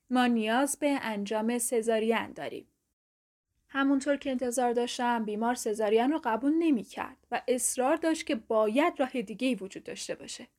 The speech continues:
من بیزارم از پی ال اس یا همون مشاوره و خدمات بیمار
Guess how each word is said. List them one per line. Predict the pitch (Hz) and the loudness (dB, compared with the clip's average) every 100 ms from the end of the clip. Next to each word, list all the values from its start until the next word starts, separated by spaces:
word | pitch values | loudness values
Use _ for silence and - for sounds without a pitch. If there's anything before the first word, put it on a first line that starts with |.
| _ _ _ _ _ _ _ | _ _ _ _ _ _ _
من | 285 302 277 | -2 0 0
بیزارم | 269 247 262 240 190 | -2 2 4 4 0
از | 185 - | -6 -10
پی | 196 | -10
ال | 196 | -12
اس | - - - | -12 -12 -10
یا | 202 202 202 | -4 0 0
همون | 226 226 220 214 | -2 -2 -2 -2
مشاوره | 208 - 214 214 220 | -4 -4 -2 0 0
و | 226 214 | 0 -2
خدمات | - 202 196 196 233 302 | -2 -4 -2 -2 -4 -4
بیمار | 294 254 240 226 | 0 2 2 0